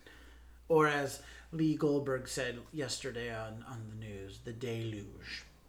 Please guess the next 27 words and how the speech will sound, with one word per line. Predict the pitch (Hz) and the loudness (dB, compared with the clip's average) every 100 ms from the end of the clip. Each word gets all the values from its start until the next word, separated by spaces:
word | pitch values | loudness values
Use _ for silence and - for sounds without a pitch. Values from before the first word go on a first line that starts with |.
| - - - - - - - - 127 | -20 -20 -20 -20 -20 -20 -20 -20 -8
The | 135 | -4
deluge | 120 113 117 113 113 | -4 -6 -8 -10 -12
in | 107 | -10
Times | 107 110 107 | -10 -10 -12
Square. | - 113 104 95 | -10 -8 -8 -8
I, | 120 110 - - | -8 -8 -12 -10
I | |
was | 131 131 | -6 0
watching | 135 135 139 131 | 2 2 0 -4
the, | 120 107 - - 143 | -6 -8 -12 -8 -6
the | |
news | 127 135 135 120 | -2 -2 0 -2
last | 120 113 | -4 -6
night | 127 117 | -8 -8
when | 127 | -8
you | |
came | 127 139 131 | -8 -6 -4
home | 131 127 | -4 -4
and | 123 | -6
you | |
were | 120 | -6
like, | 117 113 | -6 -8
"It | 269 | -8
was | 254 | -8
pouring | - 285 294 269 | -8 -6 -6 -4
rain | 247 294 277 | -6 -6 -6
and | 208 | -6